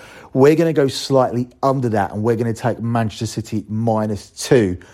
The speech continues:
at the price of four to six, minus one fifty. This wins if City win by three goals or more.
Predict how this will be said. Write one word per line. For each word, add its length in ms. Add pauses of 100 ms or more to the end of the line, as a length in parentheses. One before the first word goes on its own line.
(360)
at 140
the 80
price 360
of 100
four 440
to 120
six, 500
minus 600
one 160
fifty. 400
This 220
wins 480
if 120
City 260
win 180
by 160
three 260
goals 280
or 80
more. 340